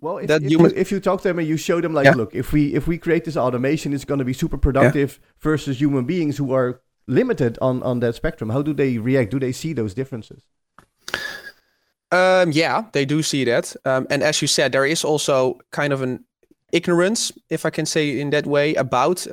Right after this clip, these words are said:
Speaker 2: automation and what it can do and what it means in an organization. Um, what we are always saying, Chun and I, is that automation is just there. We come back to the same story, actually, but that it's doing the repetitive stuff.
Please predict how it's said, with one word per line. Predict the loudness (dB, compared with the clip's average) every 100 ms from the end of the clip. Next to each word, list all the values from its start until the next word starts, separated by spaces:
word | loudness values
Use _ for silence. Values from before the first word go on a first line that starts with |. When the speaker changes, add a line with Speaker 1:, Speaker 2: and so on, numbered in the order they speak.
| -4
Speaker 2:
automation | 0 2 2 0 0 -2
and | 0
what | 0 0
it | -2
can | -4 -4
do | -2 -2 -2
and | -4 -4 -4
what | -2 0
it | 0
means | 0 -2 -2
in | -2
an | -2
organization. | -2 -4 -2 -2 0 -2 -4 -8 -20 _ -4
Um, | -2 -2 -6
what | -2 -2 0
we | 0
are | 2 4
always | 4 2 0
saying, | 0 -2 -2
Chun | -2
and | -2
I, | 0 0
is | 0 -2
that | 0 -2 -2 _ 0
automation | 0 2 0 0 0 0 -2 -6
is | -4 -4
just | -2 -2 0 0
there. | 2 2 0 -8 _ _ _ -4
We | 0
come | 2
back | 2 0
to | 0
the | 0
same | 0
story, | 2 2 4
actually, | 2 0 0
but | 0 2
that | 2
it's | 2 -2 -8 -16 -20 -20 -20 -14 0
doing | 2 4
the | 2
repetitive | 0 2 0 0 -2
stuff. | -2 -2 -4